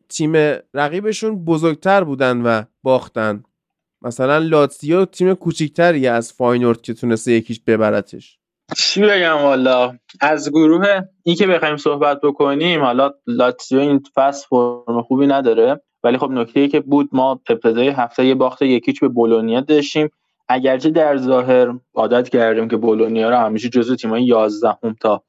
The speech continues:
Speaker 2: پایین جدول بدونیم، یازدهم تا، اینطوری باید بگم، اینطوری
Speaker 1: مهم.
Speaker 2: بدونیمش، ولی این فصل تیم خوبی بود. الان تیم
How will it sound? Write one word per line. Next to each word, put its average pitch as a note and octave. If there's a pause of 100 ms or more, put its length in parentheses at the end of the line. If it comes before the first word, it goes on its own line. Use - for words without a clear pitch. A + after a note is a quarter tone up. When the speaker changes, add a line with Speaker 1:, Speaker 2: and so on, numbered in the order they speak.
Speaker 2:
پایین A#2
جدول A2+
بدونیم، A2+
یازدهم A2+
تا، A2+ (340)
اینطوری G#2+
باید G2+
بگم، G#2 (160)
اینطوری B2
Speaker 1:
مهم. B2
Speaker 2:
بدونیمش، C#3+
ولی D#3
این C3
فصل D3
تیم D#3+
خوبی D3+
بود. D#3
الان B2
تیم C3+